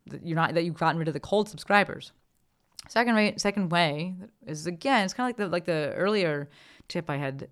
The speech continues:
provided, which is just make sure people want your shit. The, the people that are on there,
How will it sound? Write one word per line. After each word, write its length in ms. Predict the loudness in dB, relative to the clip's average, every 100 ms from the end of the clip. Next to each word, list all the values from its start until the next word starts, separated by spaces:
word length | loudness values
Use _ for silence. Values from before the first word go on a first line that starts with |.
| -16
provided, 460 | -10 -6 -2 -2 -2
which 200 | -4 -4
is 160 | -6 -4
just 160 | -4
make 240 | 0 -2 0
sure 160 | -2
people 300 | 0 0 2
want 200 | 2 2
your 120 | 0
shit. 400 | 2 2 2 -2
The, 200 | -6 -6 -8 _
the 180 | -12 -6
people 240 | -2 4 4
that 100 | 8
are 60 |
on 220 | 8 8
there, 320 | 6 4 2